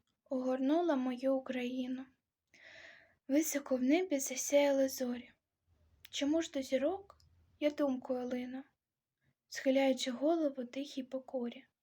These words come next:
Може, ці зорі то душі людей, які відлетіли в голодні часи? А серед них було скільки дітей.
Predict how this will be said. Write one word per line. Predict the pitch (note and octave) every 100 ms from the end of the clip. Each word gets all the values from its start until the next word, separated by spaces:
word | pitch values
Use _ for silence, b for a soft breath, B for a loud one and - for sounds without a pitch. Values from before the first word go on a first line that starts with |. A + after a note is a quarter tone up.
| _ _ B B B B B _ -
Може, | C#4 F4 E4+ D4+
ці | D4 D4
зорі | D4 D4+ F4 D4+ C4
то | C#4
душі | C#4 D#4 E4+ -
людей, | D4 C4+ C4+ D#4+ E4+ - _ _ _ _ C#4
які | C4 C#4
відлетіли | C4 A#3+ B3+ B3+ - B3+ A#3+
в |
голодні | A#3+ B3 A#3+ A#3+ A#3+
часи? | A#3+ C4 A#3+ - A#3+ A3+ - _ _ _ _ b b b b b
А | C4
серед | - D4 D#4 D#4+
них | D#4 F4 E4 -
було | E4 D#4+
скільки | D#4+ - D#4 D4 D4 C#4
дітей. | C4 C4 - B3 B3+ -